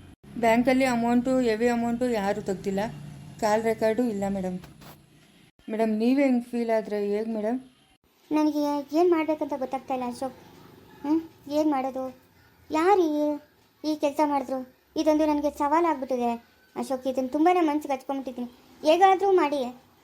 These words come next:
Speaker 2: ನಾವಿದನ್ನು ಕ್ಲಿಯರ್ ಮಾಡಲೇಬೇಕು. ಕೊಲೆಗಾರನ ಕಂಡು ಹಿಡಿಲೇಬೇಕು ಅಶೋಕ್. ಏನು ಮಾಡ್ಬೇಕಂತ ನಂಗೆ ದಿಕ್ಕೇ ತೋರಿಸ್ತಾ ಇಲ್ಲ.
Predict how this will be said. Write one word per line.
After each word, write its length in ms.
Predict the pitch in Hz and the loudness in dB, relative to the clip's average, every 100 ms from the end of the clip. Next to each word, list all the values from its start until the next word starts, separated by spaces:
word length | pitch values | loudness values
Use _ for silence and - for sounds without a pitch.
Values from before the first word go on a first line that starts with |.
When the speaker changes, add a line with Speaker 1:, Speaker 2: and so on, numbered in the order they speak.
| - | -8
Speaker 2:
ನಾವಿದನ್ನು 580 | 262 269 269 254 240 254 - _ | -4 -2 -2 -2 -2 -4 -8 _
ಕ್ಲಿಯರ್ 240 | - 311 320 | 2 2 4
ಮಾಡಲೇಬೇಕು. 680 | 262 262 311 330 285 262 233 - - - | 0 0 2 2 2 0 -6 -8 -20 -2
ಕೊಲೆಗಾರನ 420 | 285 311 349 330 302 | 0 4 4 4 0
ಕಂಡು 280 | 285 294 320 | 2 0 0
ಹಿಡಿಲೇಬೇಕು 560 | 302 330 330 294 269 | 2 2 2 0 0
ಅಶೋಕ್. 360 | 247 240 247 240 - - - - 269 | -2 -2 -8 -10 -20 -20 -20 -12 0
ಏನು 180 | 311 359 | 4 4
ಮಾಡ್ಬೇಕಂತ 440 | 311 302 302 294 | 2 0 -2 -2
ನಂಗೆ 220 | 302 269 254 | -4 -4 -8
ದಿಕ್ಕೇ 220 | 247 302 | -6 -4
ತೋರಿಸ್ತಾ 320 | 294 254 262 | -4 -4 -2
ಇಲ್ಲ. 120 | 240 | -2